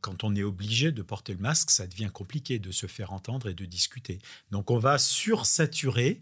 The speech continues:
euh, d'autres canaux, euh, non-verbaux, les yeux, les gestes, on y revient, parce que, euh, le masque, eh ben, on sait qu'il va quand même, euh, amoindrir, euh, le propos, le rendre inintelligible parfois même,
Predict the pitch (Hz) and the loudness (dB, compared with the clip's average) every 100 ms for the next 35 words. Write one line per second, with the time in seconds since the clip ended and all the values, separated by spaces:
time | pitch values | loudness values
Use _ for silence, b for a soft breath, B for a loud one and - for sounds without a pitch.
0 | B B B - 117 107 101 143 147 - | B B B -2 2 2 2 2 2 -2
1 | 110 - 123 123 156 - b b - 98 | -2 2 4 4 0 -2 b b -8 -2
2 | 101 127 117 107 95 101 175 - - 92 | 4 4 4 0 -2 -6 -6 -8 -10 -4
3 | 90 90 92 117 98 90 101 156 - 92 | -4 -4 -4 -4 -4 -6 -6 -6 -8 -10
4 | 87 82 92 135 B B B - - - | -10 -12 -12 -12 B B B -6 -2 0
5 | 107 139 95 87 87 82 120 - 90 90 | 0 0 -2 -6 -10 -6 -2 0 -2 -8
6 | 87 - 117 135 107 87 107 113 90 92 | 0 2 2 -4 -10 -8 -10 -8 -8 -4
7 | 127 120 B B - 98 - 139 160 160 | -2 -4 B B -4 -4 0 4 8 10
8 | 156 151 123 127 190 220 98 - B B | 8 6 4 4 2 2 -2 -6 B B
9 | - 113 110 113 120 117 123 120 - 113 | -2 0 0 -2 -2 0 0 0 -2 -2
10 | - 147 165 110 143 139 120 156 147 151 | 2 2 4 2 0 0 6 6 6 4
11 | 156 165 156 233 170 113 107 113 - 117 | 0 2 0 0 0 0 2 0 0 0
12 | 127 233 120 | 0 0 -4